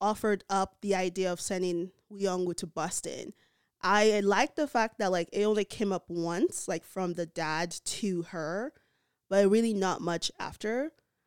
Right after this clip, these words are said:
Um, so I'm interested in seeing how they, how they wrap this up with her mom, her mom, um, getting sworn into the Ministry of Justice, and her boss of Ambada really, I,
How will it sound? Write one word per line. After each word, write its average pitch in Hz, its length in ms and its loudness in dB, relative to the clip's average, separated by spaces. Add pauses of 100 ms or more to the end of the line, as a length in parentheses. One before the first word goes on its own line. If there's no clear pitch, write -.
(300)
Um, 165 560 2 (200)
so 180 420 6 (220)
I'm 262 480 2
interested 294 480 -2
in 269 120 -2
seeing 247 260 -4
how 226 220 0
they, 214 380 0 (240)
how 233 160 -4
they 226 120 0
wrap 214 280 -2
this 202 220 -4
up 196 360 4
with 180 340 -2 (460)
her 202 180 2
mom, 202 680 4
her 196 140 2
mom, 185 560 -2
um, 170 460 -4 (180)
getting 190 220 0
sworn 180 300 0
into 175 180 -2
the 175 80 -2
Ministry 175 400 0
of 165 140 -6
Justice, 220 720 0 (500)
and 190 400 2
her 196 320 0
boss 196 520 2
of 202 140 0
Ambada 180 760 0
really, 196 500 2
I, 220 160 0